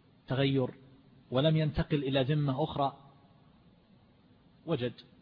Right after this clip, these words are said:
هو ال-، هو بايع سيارته لفلان، بعد مدة ما وفى هذا الإنسان، تبين أنه قد أفلس،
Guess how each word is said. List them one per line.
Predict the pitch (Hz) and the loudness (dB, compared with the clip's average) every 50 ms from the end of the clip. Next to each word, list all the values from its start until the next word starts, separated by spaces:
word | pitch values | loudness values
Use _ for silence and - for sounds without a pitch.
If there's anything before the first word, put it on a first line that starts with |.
| - - | -14 -8
هو | 139 135 120 113 | -6 -4 -4 -4
ال-، | 110 110 110 110 110 | -4 -8 -10 -12 -10
هو | 117 123 127 | -8 -8 -6
بايع | 110 113 156 160 156 143 120 123 | -2 2 2 2 4 2 0 -2
سيارته | - - - 147 135 135 139 143 147 151 - - 190 - - - - - _ - - - _ _ - - - _ _ - - _ _ _ _ - _ - _ _ - - - - - _ - | -4 -4 -2 2 2 4 4 2 2 0 -2 -6 -8 -10 -10 -16 -20 -20 _ -20 -20 -20 _ _ -20 -20 -20 _ _ -20 -20 _ _ _ _ -20 _ -20 _ _ -20 -20 -20 -20 -20 _ -4
لفلان، | 147 160 - - 143 127 107 90 - - - - - - - _ _ _ - _ _ _ _ _ _ _ _ - _ - | -2 -2 0 0 0 0 0 -4 -6 -12 -20 -20 -20 -20 -20 _ _ _ -20 _ _ _ _ _ _ _ _ -20 _ -2
بعد | 175 208 165 151 135 | 0 2 2 2 0
مدة | 139 156 151 147 156 185 175 160 - - - - - - - - | 0 -4 -4 -2 -2 -2 -2 -4 -6 -12 -18 -20 -20 -20 -8 -2
ما | 156 170 170 | 0 2 2
وفى | 156 135 - - - | 2 0 -2 -2 -4
هذا | 135 123 120 131 120 127 | -2 -2 -2 -2 -2 -4
الإنسان، | 120 117 123 117 - 147 147 160 165 160 156 - - - - - - | -4 -6 -8 -6 -4 -4 -4 -4 -4 -6 -8 -12 -18 -20 -20 -6 -4
تبين | 156 143 151 143 135 131 127 | 0 2 2 2 2 0 0
أنه | 123 127 131 127 123 123 | -2 -2 -2 -2 -2 -2
قد | 120 - 127 110 | -4 -4 -6 -6
أفلس، | - 120 - - 117 107 - - - - - - | -6 -8 -8 -8 -8 -8 -8 -10 -12 -14 -16 -18